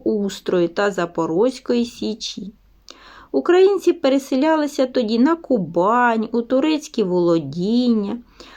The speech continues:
Згодом чимало українських родин із західних земель виїхало шукати щастя до Америки.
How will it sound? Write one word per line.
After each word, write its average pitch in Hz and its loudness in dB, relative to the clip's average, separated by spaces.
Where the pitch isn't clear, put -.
Згодом 285 2
чимало 320 2
українських 269 2
родин 233 0
із 226 -2
західних 220 -2
земель 254 0
виїхало 247 0
шукати 208 -2
щастя 269 -2
до 214 2
Америки. 190 -2